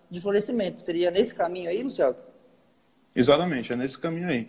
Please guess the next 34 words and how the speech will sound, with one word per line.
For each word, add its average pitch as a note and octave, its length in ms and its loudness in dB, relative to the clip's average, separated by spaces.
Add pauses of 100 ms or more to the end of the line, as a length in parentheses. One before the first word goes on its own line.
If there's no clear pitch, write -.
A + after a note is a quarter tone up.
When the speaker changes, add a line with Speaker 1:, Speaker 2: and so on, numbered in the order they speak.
(280)
Speaker 2:
Então, A#2+ 240 4
a D3+ 60 8
gente D#3+ 100 2
tem F3+ 120 6
que F3+ 60 -2
se - 140 6
atentar, F3+ 340 2
na F3+ 80 2
verdade, E3+ 440 2
a F3+ 80 0
entender F3 460 -2
a F3+ 60 0
fisiologia F3+ 600 2
da G3 140 2
planta E3+ 520 0
em C3+ 60 0
si, D3+ 580 -2
onde B2+ 240 0
é B2 60 6
que B2 100 -2
ela C#3+ 140 2
vai C#3 140 2
sofrer C#3 400 -2
mais, C3 340 0
onde C#3+ 220 -6
é C#3+ 40 -2
que D3 120 -2
é D3+ 40 2
crítico - 460 2
que - 100 -2
ela B2+ 140 6
sofra B2 340 -2
mais, G#2+ 360 -2
né? G#2+ 100 -16